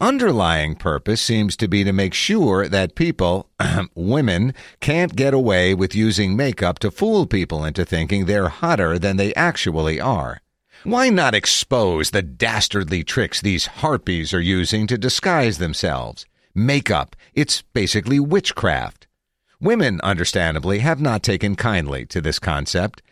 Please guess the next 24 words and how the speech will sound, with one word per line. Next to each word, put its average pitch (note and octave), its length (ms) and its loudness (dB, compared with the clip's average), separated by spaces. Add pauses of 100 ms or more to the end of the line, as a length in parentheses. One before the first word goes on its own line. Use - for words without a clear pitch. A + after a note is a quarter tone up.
(160)
Select B2+ 480 0
All G2+ 300 2
called F#2+ 380 0
the E2+ 160 0
app F2+ 260 0
laughable D#3 800 0
and C#3+ 280 2
problematic. G#2+ 760 0 (200)
Pop - 240 0
Sugar C3 420 0
described D#2+ 520 0
it G#2 120 0
as F2 180 0
sexist, G#2 600 0 (260)
and A2+ 320 0
Refinery C3 580 2
twenty-nine G2+ 720 0
said F#2+ 420 0
it A#2 180 0
wants E3+ 420 0
to B2 100 0
destroy A2 720 2
your A2 340 2
self-esteem. G#2 960 0